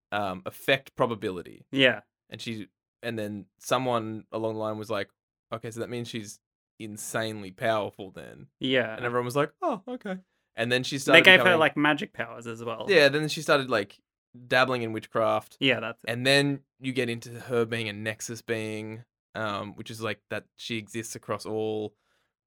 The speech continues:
Speaker 1: multiverses and realities as the same
Speaker 2: Sure.
Speaker 1: person. Um,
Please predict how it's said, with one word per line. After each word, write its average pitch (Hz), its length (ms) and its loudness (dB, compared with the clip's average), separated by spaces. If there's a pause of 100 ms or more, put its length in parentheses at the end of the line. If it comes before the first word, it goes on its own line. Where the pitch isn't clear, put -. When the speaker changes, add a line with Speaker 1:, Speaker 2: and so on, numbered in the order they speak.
Speaker 1:
multiverses 117 680 -4
and 113 100 -4
realities 107 580 -2
as 107 140 -8
the 113 100 -16
same 107 480 -4 (120)
Speaker 2:
Sure. 110 180 2
Speaker 1:
person. 107 340 -2 (440)
Um, 110 460 6